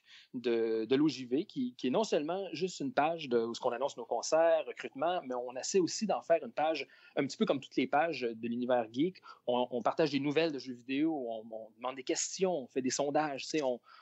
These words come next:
on essaie vraiment, vraiment de la garder dynamique avec des posts intéressants, des posts qui, qui nous font poser des questions. On est aussi très actifs sur Instagram et, et sur YouTube, bien sûr. Normalement,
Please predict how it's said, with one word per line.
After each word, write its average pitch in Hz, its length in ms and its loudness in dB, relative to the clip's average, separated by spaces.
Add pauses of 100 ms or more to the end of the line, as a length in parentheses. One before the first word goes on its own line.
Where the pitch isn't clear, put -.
(120)
on 123 120 2
essaie 131 220 2
vraiment, 151 300 2
vraiment 156 200 2
de 156 60 0
la 135 100 4
garder 135 240 2
dynamique 151 520 0
avec 127 180 -4
des 123 140 0
posts 151 280 -2
intéressants, 147 680 -2
des 127 100 -6
posts 139 280 -4
qui, 123 260 -2
qui 123 80 2
nous 117 80 2
font 139 120 4
poser 131 240 0
des 131 120 4
questions. 170 440 2 (360)
On 175 120 4
est - 20 2
aussi 180 300 -4
très 190 240 2
actifs 143 240 -4
sur 147 200 -2
Instagram 170 640 -2 (400)
et, 139 580 2
et 120 40 2
sur 147 200 0
YouTube, 143 380 4
bien 127 200 0
sûr. 151 640 4
Normalement, 127 680 0